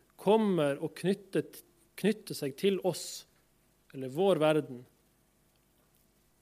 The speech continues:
Eh, og den skal vi holde litt fast på, for at det, den kommer vi tilbake til. Men jeg bare introduserer det nå, at he-, her ligger litt av hemmeligheten, litt av det underfulle. Guds ord virker alt dette.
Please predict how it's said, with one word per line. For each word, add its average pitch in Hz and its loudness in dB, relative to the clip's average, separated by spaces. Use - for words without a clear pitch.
Eh, 131 -8
og 147 -2
den 190 2
skal 214 -4
vi 160 -4
holde 214 -2
litt 196 -6
fast 214 -4
på, 139 -4
for 147 -2
at 147 -8
det, 180 -16
den 175 -4
kommer 165 -4
vi - -8
tilbake 135 -6
til. 123 -16
Men 151 -2
jeg 196 0
bare 220 2
introduserer 214 -2
det 170 -2
nå, 156 -2
at - -20
he-, - -10
her 202 2
ligger 196 0
litt 202 -2
av - -6
hemmeligheten, 165 0
litt 180 -2
av 170 0
det 196 -2
underfulle. 190 -2
Guds 165 -4
ord 247 2
virker 185 -2
alt - -14
dette. 139 -10